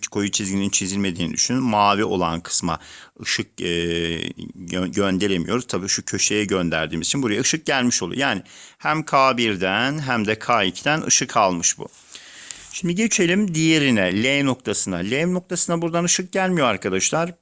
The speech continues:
Buradan baktığımızda üçe bir doğrultuda devam edersem bakın şöyle üçe bir köşeye gönderelim. Üçe bir doğrultuda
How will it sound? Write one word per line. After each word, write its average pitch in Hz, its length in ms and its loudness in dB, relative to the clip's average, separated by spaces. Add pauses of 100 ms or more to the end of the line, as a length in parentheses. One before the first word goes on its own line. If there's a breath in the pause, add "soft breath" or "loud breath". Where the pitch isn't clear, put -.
(140)
Buradan 156 380 0
baktığımızda 139 600 -2
üçe - 340 -2
bir 135 220 0
doğrultuda 127 500 0
devam 123 340 2
edersem 117 560 0
bakın 90 200 -4
şöyle 101 440 -2
üçe 95 360 -4
bir 107 120 -4
köşeye 101 460 -4
gönderelim. 92 600 -4
Üçe - 340 -4
bir 120 240 0
doğrultuda 98 720 -2